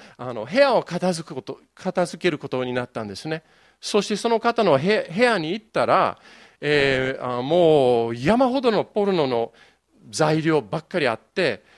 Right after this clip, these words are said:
そしてそれを処分したいっていうことだったので、あんまりにも多かったので、あの、二、二トン車のトラックをレンタルにすることになったんです。そしてそれを全部二トン車に積んで、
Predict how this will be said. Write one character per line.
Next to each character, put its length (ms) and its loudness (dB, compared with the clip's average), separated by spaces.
そ 200 -4
し 40 -8
て 100 -2
そ 160 0
れ 80 6
を 60 8
処 200 0
分 160 -2
し 120 -12
た 160 0
い 60 -2
っ 40 -10
て 80 -4
い 100 -2
う 160 0
こ 100 -6
と 100 -4
だ 100 0
っ 40 -8
た 140 -6
の 120 -4
で、 280 -2
あ 120 0
ん 180 0
ま 100 -2
り 80 -4
に 80 -6
も 240 4
多 40 2
か 120 0
っ 100 -4
た 120 -4
の 120 -6
で、 380 -2
あ 160 -2
の、 120 -4
二、 280 0
二 200 -2
ト 160 6
ン 40 0
車 200 2
の 120 2
ト 120 -10
ラ 140 2
ッ 20 -18
ク 180 -8
を 380 2
レ 140 2
ン 80 0
タ 140 2
ル 100 -2
に 100 -6
す 140 -8
る 60 -6
こ 100 -8
と 60 -8
に 60 -8
な 80 -6
っ 40 -10
た 140 -8
ん 40 -6
で 80 -10
す。 220 -8
そ 240 -4
し 40 -8
て 140 -2
そ 160 0
れ 100 0
を 100 2
全 840 -4
部 220 -4
二 220 -8
ト 180 -6
ン 100 -8
車 220 -8
に 360 -8
積 280 -6
ん 300 -2
で、 200 -2